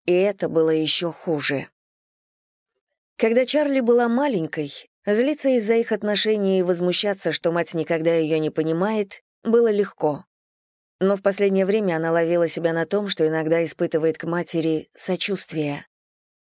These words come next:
Бывало, что на мгновение она видела себя такой, какой, вероятно, была в глазах матери. Пацанкой, которая растоптала все надежды превратить её в королеву красоты,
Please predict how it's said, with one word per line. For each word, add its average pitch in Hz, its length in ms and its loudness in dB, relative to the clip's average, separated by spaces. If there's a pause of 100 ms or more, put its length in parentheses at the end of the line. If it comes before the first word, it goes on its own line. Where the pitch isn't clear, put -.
Бывало, 196 400 2
что 180 160 -2
на 180 100 0
мгновение 180 720 0
она 156 180 -2
видела 160 340 0
себя 160 320 0 (100)
такой, 190 400 0
какой, 165 300 -2
вероятно, 156 520 0
была 156 240 0
в 151 60 -6
глазах 156 440 0
матери. 151 580 -4 (680)
Пацанкой, 233 560 0
которая 160 440 0
растоптала 165 600 0
все 160 160 -2
надежды 156 540 0
превратить 160 600 0
её 160 100 2
в - 80 -12
королеву 156 440 0
красоты, 160 640 -2